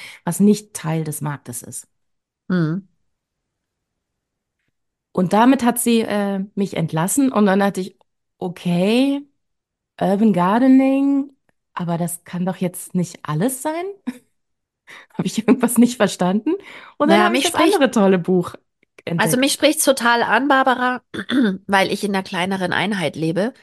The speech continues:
Speaker 2: und weil, ähm, das bei mir grad total viel Resonanz erzeugt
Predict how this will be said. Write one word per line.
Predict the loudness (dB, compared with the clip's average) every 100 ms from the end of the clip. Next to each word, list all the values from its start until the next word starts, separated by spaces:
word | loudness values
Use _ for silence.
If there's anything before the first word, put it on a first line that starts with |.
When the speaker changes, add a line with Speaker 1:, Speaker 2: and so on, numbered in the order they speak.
| -20 -20 -20 _ _ _ _ _ _
Speaker 2:
und | 2 2 2
weil, | 2 4 4 2
ähm, | 2 2 2 0 -4 -6 -8
das | -8 -4
bei | -4
mir | -2 -2
grad | 0 -2 -2
total | -10 -6 -2 2 0
viel | 0 0 0
Resonanz | 0 -2 -2 -2 0
erzeugt | -2 -2 -2 0 -2 -6